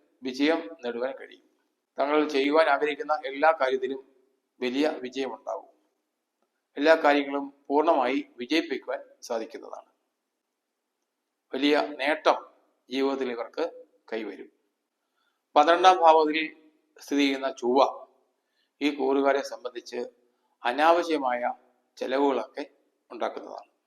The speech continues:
പിത്തകോപം കൊണ്ട് ചെറിയ രോഗങ്ങളൊക്കെ ഉണ്ടാകുവാനുള്ള സാധ്യതയുണ്ട്.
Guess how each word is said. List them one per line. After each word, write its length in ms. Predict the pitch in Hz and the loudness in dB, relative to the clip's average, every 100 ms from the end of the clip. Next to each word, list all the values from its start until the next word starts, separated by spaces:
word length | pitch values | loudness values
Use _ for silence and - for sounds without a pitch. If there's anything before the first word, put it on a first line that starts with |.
| _ _ _ _ _ _ _ - | _ _ _ _ _ _ _ -8
പിത്തകോപം 640 | 151 151 170 151 151 147 | -4 4 6 6 4 2
കൊണ്ട് 360 | 143 135 139 135 - _ _ _ _ - | -2 -6 -4 -6 -8 _ _ _ _ -8
ചെറിയ 460 | 127 139 135 131 - - | -4 -2 0 -2 -4 -12
രോഗങ്ങളൊക്കെ 640 | 123 127 135 151 135 - 120 | -2 0 0 -2 -4 -4 -10
ഉണ്ടാകുവാനുള്ള 640 | 117 123 120 113 117 175 - _ | -6 -6 -4 -8 -6 -10 -10 _
സാധ്യതയുണ്ട്. 680 | - 117 110 117 107 - | -8 -6 -6 -10 -16 -16